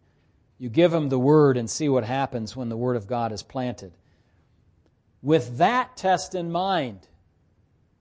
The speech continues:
what kind of heart soil do you have? Do you believe that your heart presents the best growing environment that it can to the Word of God? Do you understand and listen and believe it?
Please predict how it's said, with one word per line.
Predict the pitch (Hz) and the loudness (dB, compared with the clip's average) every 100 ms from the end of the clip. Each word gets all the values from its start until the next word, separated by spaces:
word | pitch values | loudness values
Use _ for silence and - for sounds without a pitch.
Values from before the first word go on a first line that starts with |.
| _ _ _ _ _ - | _ _ _ _ _ -4
what | 139 180 - | -2 -2 -4
kind | 156 151 | -4 -2
of | 143 | -2
heart | - 147 143 - | -2 -2 -2 -4
soil | - 143 135 123 | 0 2 4 2
do | 113 | -2
you | 120 143 | -2 0
have? | 131 110 90 78 _ _ _ _ _ _ _ _ _ _ _ _ _ _ 117 | 0 -4 -8 -16 _ _ _ _ _ _ _ _ _ _ _ _ _ _ -6
Do | |
you | 127 | -4
believe | 127 131 135 135 | -2 -2 0 -2
that | 127 123 131 | -4 -8 -10
your | 110 | -8
heart | 135 127 131 - _ _ _ _ _ _ _ _ | -4 -2 -2 -8 _ _ _ _ _ _ _ _
presents | - 120 113 131 123 - | -10 -8 -6 -6 -6 -10
the | 110 | -6
best | 127 123 - 113 | -4 -4 -8 -6
growing | 123 131 131 | -4 -2 -4
environment | 123 117 117 120 127 131 127 | -8 -8 -8 -8 -10 -14 -16
that | 135 | -16
it | 120 - | -16 -16
can | 123 120 135 | -14 -12 -12
to | 127 123 | -12 -14
the | 117 | -12
Word | 117 123 | -8 -8
of | 104 | -8
God? | 117 117 127 131 _ _ _ _ _ _ _ _ _ _ _ _ - | -10 -8 -10 -16 _ _ _ _ _ _ _ _ _ _ _ _ -8
Do | 120 | -2
you | 123 | 0
understand | 123 127 117 - 135 135 131 | 0 -4 -6 -6 -4 -2 -2
and | 120 | 0
listen | 131 - 139 | 0 0 -2
and | 120 | -6
believe | 113 117 131 135 | -4 0 0 0
it? | 160 - | -2 -6